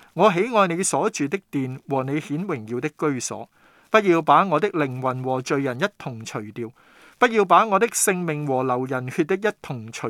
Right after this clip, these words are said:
掉。他們的手中有奸惡，右手滿有賄賂。我要洗手表明無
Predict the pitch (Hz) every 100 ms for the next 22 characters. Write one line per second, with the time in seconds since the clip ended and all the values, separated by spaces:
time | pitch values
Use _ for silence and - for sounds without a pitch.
0 | 104 123 113 - _ _ - 208 196 123
1 | 180 - 139 143 185 202 151 139 170 165
2 | 139 135 _ _ 139 131 127 131 127 175
3 | - 123 117 127 127 113 123 - 117 117
4 | 131 104 _ _ _ _ _ _ _ _
5 | _ _ _ _ _ _ _ _ 147 190
6 | 196 190 139 196 127 170 127 131 156 110
7 | 104 101